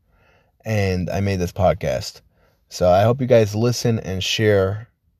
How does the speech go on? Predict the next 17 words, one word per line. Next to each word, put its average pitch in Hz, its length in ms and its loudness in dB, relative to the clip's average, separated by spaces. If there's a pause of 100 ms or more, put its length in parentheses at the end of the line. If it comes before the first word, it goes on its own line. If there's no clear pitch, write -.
(500)
because 101 540 -2 (540)
the 117 240 2
messages 127 520 4
that 110 120 6
I'm 98 180 0
saying 87 500 -2
need 107 340 -2
to 95 100 -6
get 92 180 2
out. 87 260 2
Not 98 200 0
enough 98 260 -2
people 92 240 -4
are 82 140 0
saying 78 320 -6
it. 65 200 -10 (2000)
And 95 520 0